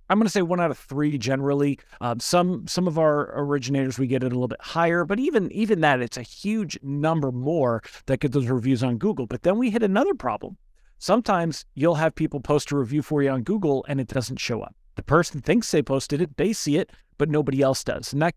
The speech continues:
that review has been suppressed. And that's the problem about being on someone else's platform, is that it's their game, their football, and their algorithm. You know, it's amazing. You, they let in some of the worst spam reviews, but yet, an,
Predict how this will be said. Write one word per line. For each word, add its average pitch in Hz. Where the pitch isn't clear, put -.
that 170
review 175
has 143
been 139
suppressed. -
And 165
that's 202
the 196
problem 180
about 135
being 143
on 131
someone 143
else's -
platform, 131
is 156
that 139
it's 151
their 151
game, 139
their 131
football, 107
and 131
their 143
algorithm. 160
You 139
know, 143
it's 135
amazing. 131
You, 131
they 139
let 151
in 147
some 143
of 135
the 127
worst 147
spam 156
reviews, 120
but 131
yet, 135
an, 131